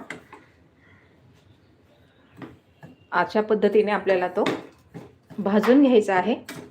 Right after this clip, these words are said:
तर बऱ्यापैकी आपला इथे हा रवा भाजला गेलेला आहे. तुम्ही कमेंट्स करून मला नक्की सांगू शकता की नाश्त्यामध्ये तुम्हाला कोणकोणते पदार्थ आवडतात किंवा जे कोणी हा लाईव्ह आमचा बघत आहेत,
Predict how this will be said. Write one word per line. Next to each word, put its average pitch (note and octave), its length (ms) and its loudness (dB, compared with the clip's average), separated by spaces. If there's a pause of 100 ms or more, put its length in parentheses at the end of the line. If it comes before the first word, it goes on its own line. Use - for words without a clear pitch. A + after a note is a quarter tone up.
(2500)
तर A3+ 60 4
बऱ्यापैकी A#3+ 560 6
आपला A#3+ 220 4
इथे A#3+ 220 6
हा A3+ 220 2
रवा G#3 320 4 (380)
भाजला G#3 440 2
गेलेला A#3+ 320 4
आहे. G3+ 200 -2 (1200)
तुम्ही B3 180 8
कमेंट्स B3+ 540 6
करून B3+ 280 6
मला B3 200 4
नक्की A#3+ 440 2
सांगू A#3+ 300 4
शकता A#3 360 2
की A#3 200 -2
नाश्त्यामध्ये A#3+ 800 4
तुम्हाला A3+ 320 4
कोणकोणते A#3 640 4
पदार्थ B3 440 2
आवडतात G#3 440 0 (120)
किंवा A3+ 220 6
जे A3 280 6
कोणी B3 440 4 (1080)
हा B3 260 4
लाईव्ह A#3+ 340 6
आमचा A3+ 320 4
बघत A#3 360 6
आहेत, A3+ 280 6